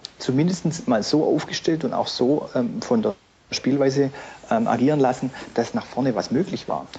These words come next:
Also das, das sind, äh, ich erinnere mich gegen Schalke, drei eins gegen Schalke, locker flockig gewonnen, da wurde zwar im eigenen, ähm, Stadion gekontert, aber wenn der Ball mal da war, wurde schnell gespielt,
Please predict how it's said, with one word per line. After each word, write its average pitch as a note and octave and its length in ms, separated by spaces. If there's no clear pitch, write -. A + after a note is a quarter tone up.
Also A2 160
das, A2 220
das - 180
sind, C3 180
äh, G#2+ 80
ich - 100
erinnere A#2 240
mich A#2 140
gegen A2+ 160
Schalke, - 340
drei - 260
eins - 220
gegen A#3 160
Schalke, G#2+ 480
locker A#2+ 280
flockig C3 360
gewonnen, B2 280
da A#2+ 140
wurde C#3+ 140
zwar - 180
im - 100
eigenen, A#3 400
ähm, G2+ 240
Stadion C3 380
gekontert, C3+ 500
aber G#2+ 200
wenn C3 120
der A2+ 100
Ball A2 220
mal F#2+ 200
da G#2+ 180
war, B2+ 140
wurde A#2 240
schnell G#2+ 400
gespielt, G#2+ 220